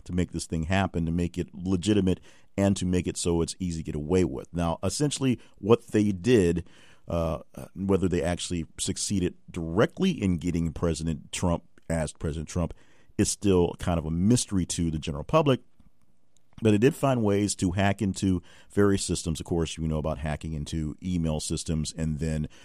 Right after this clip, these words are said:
sending out emails, weaponized emails, if you will, uh, the wrong emails at the right time to get the wrong message out, or the right message, if you will. But the Russians, or Russian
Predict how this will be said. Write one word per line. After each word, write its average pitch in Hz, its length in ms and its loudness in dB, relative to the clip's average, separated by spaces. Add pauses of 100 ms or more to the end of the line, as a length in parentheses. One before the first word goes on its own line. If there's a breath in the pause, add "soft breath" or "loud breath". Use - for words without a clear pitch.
(120)
sending 80 360 -4
out 78 300 -6
emails, 78 380 -4
weaponized 76 540 -6
emails, 78 440 -4
if 76 140 -10
you 76 80 -8
will, 69 360 -6 (240 loud breath)
uh, 73 300 -4
the 82 80 -8
wrong 82 320 0
emails 80 460 -4
at 73 80 -14
the 80 80 -10
right 78 260 -6
time 80 380 -4
to 80 180 -8
get 78 220 -8
the 78 80 -8
wrong 73 280 -6
message 95 380 0
out, 69 180 -4
or 78 200 -8 (100)
the 78 80 -12
right 76 260 -4
message, 76 300 -8
if - 120 -14
you 65 60 -16
will. 67 240 -10 (380 soft breath)
But 98 280 2
the 98 80 -2 (140)
Russians, 135 600 0 (260 loud breath)
or 95 160 -2
Russian 87 320 -2